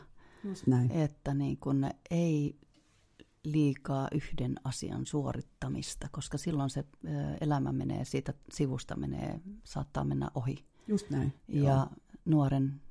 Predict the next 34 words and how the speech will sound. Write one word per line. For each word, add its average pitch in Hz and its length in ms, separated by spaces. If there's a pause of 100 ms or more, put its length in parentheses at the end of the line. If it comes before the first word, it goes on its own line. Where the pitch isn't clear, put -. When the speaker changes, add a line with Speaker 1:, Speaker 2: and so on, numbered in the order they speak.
Speaker 2:
ihmisen 139 440
elämä 147 360
voi 151 140
mennä 151 240
ohi, 139 220
jos 135 120
sä 139 120
liikaa 131 440 (180)
justiinsa 139 500 (640)
just 156 260
pingotat 143 540
jotain 139 540 (340)
ja 139 120
suoritat 131 560
jotain - 340
tiettyä - 380
työtehtävää. - 640
Speaker 1:
Joo, 202 100
eikä, 226 320 (140)
eikä 247 180
tarvitse 240 160
olla 226 100
mikään 214 220
superihminen. 147 800
Että 143 260
tätä 185 140
mä 156 100
yritän 156 280
niin 147 120
kuin 151 180
mun 151 240 (120)
nuorille 147 580 (920)
aikuisille, 156 720 (140)
lapsillenikin 147 880